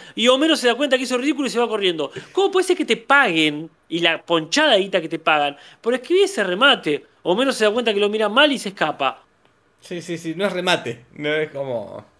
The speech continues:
Speaker 2: para mí es eso, che, sonó ahí el, tipo, a los picapiedras como el, eh, se terminó el horario laboral, hicieron, <laughs> o sea, sí, y dispararon.
Speaker 1: <laughs>
Speaker 2: Y ahí, ahí, bueno, ya fue,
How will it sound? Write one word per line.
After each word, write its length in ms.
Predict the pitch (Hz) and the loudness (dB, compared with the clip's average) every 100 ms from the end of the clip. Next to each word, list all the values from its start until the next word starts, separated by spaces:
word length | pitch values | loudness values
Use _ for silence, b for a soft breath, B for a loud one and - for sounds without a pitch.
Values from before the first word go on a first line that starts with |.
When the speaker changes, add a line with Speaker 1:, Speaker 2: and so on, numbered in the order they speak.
| _ b b b b b b _ | _ b b b b b b _
Speaker 2:
para 140 | 147 147 | -4 -2
mí 80 | 180 | 0
es 100 | 185 | 0
eso, 220 | 180 151 139 | 0 0 -2
che, 260 | 165 160 | 2 2
sonó 580 | 147 - - 151 135 156 | 0 -10 -10 -4 2 4
ahí 240 | 151 143 143 | 4 4 4
el, 680 | 131 120 117 107 107 104 - _ | 2 0 -6 -10 -12 -14 -18 _
tipo, 160 | - | -10
a 60 | 120 | -8
los 100 | - | -8
picapiedras 640 | - 123 - 160 156 143 | -4 -2 2 4 4 2
como 320 | 135 127 123 117 | 2 2 4 2
el, 300 | 117 117 - | 2 -2 0
eh, 240 | 180 185 180 | 4 4 2
se 120 | 147 | -2
terminó 280 | 131 135 156 | -2 2 4
el 80 | 170 | 6
horario 200 | 165 156 | 6 6
laboral, 520 | 139 143 185 220 226 | 6 8 6 6 0
hicieron, 600 | 131 117 143 135 120 110 _ _ | -8 -4 0 0 -2 -6 _ _
<laughs> 200 | - - | -10 -8
o 80 | - - | -10 -10
sea, 220 | - 135 - | -10 -10 -8
sí, 120 | 156 | -6
y 260 | 127 117 110 | -6 -8 -10
dispararon. 560 | 110 - 127 165 131 104 | -12 -4 2 2 2 0
Speaker 1:
<laughs> 880 | - - - - - - _ _ - | -2 -4 -8 -10 -20 -20 _ _ -4
Speaker 2:
Y 140 | 120 | 2
ahí, 240 | 117 139 | 4 4
ahí, 340 | 143 143 165 135 | 4 4 4 2
bueno, 260 | 135 127 | 2 0
ya 140 | 110 107 | -2 -6
fue, 240 | 117 123 | 0 0